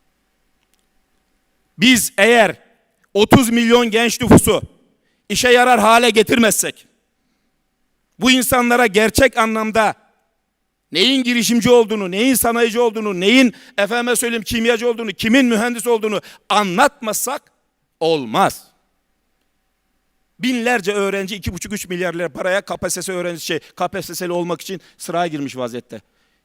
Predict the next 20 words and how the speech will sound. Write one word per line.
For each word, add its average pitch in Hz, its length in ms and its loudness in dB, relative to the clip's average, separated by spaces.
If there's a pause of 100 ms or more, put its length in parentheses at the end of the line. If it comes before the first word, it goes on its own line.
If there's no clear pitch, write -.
Ya 147 240 0
mühendissin, 185 640 -4
o 190 100 -6
zaman 202 220 -6
senin 214 200 -10
bu 196 60 -14
kadar 226 200 -2
okumana 208 340 2
gerek 220 280 -2
yoktu. 226 240 -8
Bizim 190 160 -6
şirketimizde 208 480 -6
zaten 214 340 -2 (240)
ilkokul 233 380 0
mezunu 220 320 -4
ustalar 233 360 -2
daha 294 120 4
çok 262 180 -4
maaş 185 220 -6
alıyor. 110 180 -12